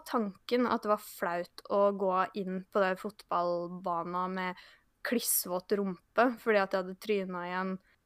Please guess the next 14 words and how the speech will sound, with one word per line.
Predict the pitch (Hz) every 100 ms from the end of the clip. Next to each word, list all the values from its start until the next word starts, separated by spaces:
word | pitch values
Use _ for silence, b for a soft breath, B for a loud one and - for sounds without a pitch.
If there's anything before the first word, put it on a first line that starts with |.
| _ _ _ _ _ 202
Wanda, | 196 196 185 226
men | 269 226
jeg | 220
satt | 214 196
bare | 202 190
og | 190 196 190
klaget | 214 190 185
over | 180 180
at | 180
jeg | 185
hadde | 185
vondt | 180 180 - -
i | 190
rumpa, | 190 180 _ -